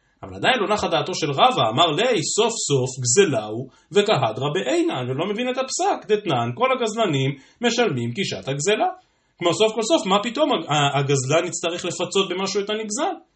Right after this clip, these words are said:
הרי כאן באמת לא היה שינוי, וכל מה שהוא צריך לשלם זה כשעת הגזלה. לקח צמד שברים, הוא מחזיר צמד שברים. רב נחמן משיב לרבא ומסביר, אמר לי, "לא אמינא לך,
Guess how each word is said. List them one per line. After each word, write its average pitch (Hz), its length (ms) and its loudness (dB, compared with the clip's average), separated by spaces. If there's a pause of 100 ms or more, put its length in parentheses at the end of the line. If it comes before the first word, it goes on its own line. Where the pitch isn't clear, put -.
(240)
הרי 165 240 2
כאן 262 180 0
באמת 208 260 0
לא 175 360 4
היה 127 180 0
שינוי, 110 480 -6 (340)
וכל 302 260 4
מה 285 80 0
שהוא 240 140 -4
צריך 226 200 -2
לשלם 147 380 0
זה 123 160 -2
כשעת 220 260 0
הגזלה. 262 460 -2 (520)
לקח 214 420 4
צמד 185 280 0
שברים, 117 420 -4
הוא 143 100 -4
מחזיר 220 340 -2
צמד 214 300 -4
שברים. 202 340 -4 (1120)
רב - 80 0
נחמן 196 260 2
משיב 165 320 -4
לרבא 147 260 2
ומסביר, 139 560 -2
אמר 175 240 2
לי, 170 240 0
"לא 190 180 6
אמינא 185 240 2
לך, 123 280 -2